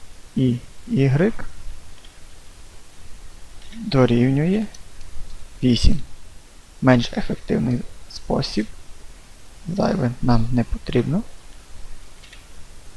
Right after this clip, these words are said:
В даному випадку ось це все йде, належить до цього блоку. І ось,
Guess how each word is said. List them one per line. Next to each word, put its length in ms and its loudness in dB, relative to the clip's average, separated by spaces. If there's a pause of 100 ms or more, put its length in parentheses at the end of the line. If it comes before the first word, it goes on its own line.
(920)
В 40 -2
даному 360 10
випадку 560 2 (420)
ось 160 -2
це 160 6
все 220 4
йде, 280 2 (500)
належить 420 10
до 100 6
цього 340 6
блоку. 460 6 (1200)
І 320 6
ось, 200 -4